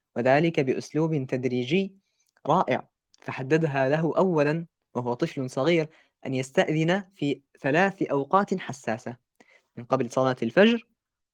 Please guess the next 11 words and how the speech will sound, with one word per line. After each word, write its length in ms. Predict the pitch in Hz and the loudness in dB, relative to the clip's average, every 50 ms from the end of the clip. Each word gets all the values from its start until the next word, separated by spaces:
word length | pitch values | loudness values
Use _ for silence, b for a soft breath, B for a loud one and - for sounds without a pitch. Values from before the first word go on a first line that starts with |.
| _ | _
ووقت 280 | - 123 135 - - - | -2 0 0 0 0 -2
الظهيرة 480 | 131 120 131 135 147 156 151 143 127 - - | 0 2 2 2 2 2 2 2 0 0 -2
عند 200 | 131 135 139 135 | -4 -2 -2 -2
القيلولة، 600 | 131 131 - 139 143 160 180 185 180 175 175 170 - _ _ b b b _ _ _ _ - | -2 -2 0 0 0 2 2 2 2 2 0 -2 -4 _ _ b b b _ _ _ _ -2
وبعد 300 | 143 143 165 160 143 135 | 2 4 4 4 4 2
صلاة 300 | 117 - - 139 165 170 - | -2 -2 -2 -2 0 0 -2
العشاء. 400 | 131 113 107 - - - - - _ _ _ _ - _ _ _ _ _ _ _ - | -4 -4 -4 -6 -6 -8 -10 -10 _ _ _ _ -20 _ _ _ _ _ _ _ -8
ونلاحظ 480 | 123 135 131 147 165 175 - 165 147 | -4 0 2 4 4 4 2 0 -2
أن 220 | 139 - - 135 131 | -2 -2 -2 -2 -2
هذه 340 | 135 156 165 165 151 143 | 0 0 0 2 0 0
الأوقات 520 | 135 120 - 127 131 - 180 190 202 196 | -2 -2 -4 -4 -2 0 2 2 2 0